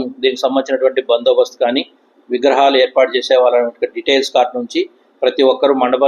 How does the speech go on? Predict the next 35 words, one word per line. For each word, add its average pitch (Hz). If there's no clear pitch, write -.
నిర్వాహకుల 123
నుంచి 123
ప్రతి 127
ఒక్కరు 131
కూడా 131
పోలీస్ 123
నుంచి 123
కూడా 120
పర్మిషన్ 131
తీసుకొని 131
ఒక 131
మండపంని 139
ఒక -
అతన్ని 139
ఎవరైతే 127
రెస్పాన్సిబిలిటీ 127
ఉంటారో 127
ఆ 120
రెస్పాన్సిబిలిటీ 135
వాళ్ళతో 123
పోలీసు 131
వాళ్ళ 120
కోఆర్డినేషన్‌లో 120
ఉంటారు. 123
పర్మిషన్ 143
కూడా 135
తీసుకొని 135
mic 131
and 139
everything 131
కూడా 127
పోలీస్ 135
డిపార్ట్‌మెంట్‌తో 120
పర్మిషన్ 135
తీసుకొనే 127